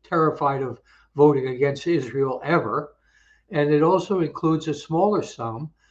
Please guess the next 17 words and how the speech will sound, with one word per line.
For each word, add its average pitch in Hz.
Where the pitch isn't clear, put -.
to, 165
as, 156
uh, 147
try, 170
as, 147
um, 139
they 143
put 180
it, 147
fortify 160
the 156
southern 160
border 160
of 143
the 151
United 147
States. -